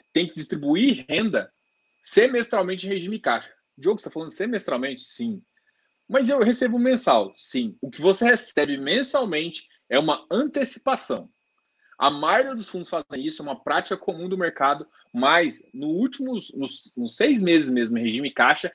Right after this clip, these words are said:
é que ele faz o ajuste pra realmente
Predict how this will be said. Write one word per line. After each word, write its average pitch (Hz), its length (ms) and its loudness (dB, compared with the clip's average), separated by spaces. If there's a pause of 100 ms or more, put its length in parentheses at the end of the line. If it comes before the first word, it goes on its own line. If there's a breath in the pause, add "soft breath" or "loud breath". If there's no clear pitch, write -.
(200 soft breath)
é 131 80 4
que 185 120 4
ele 180 120 6
faz 156 320 2
o 170 280 -4
ajuste 160 840 -4 (480)
pra 151 180 6
realmente 156 720 -6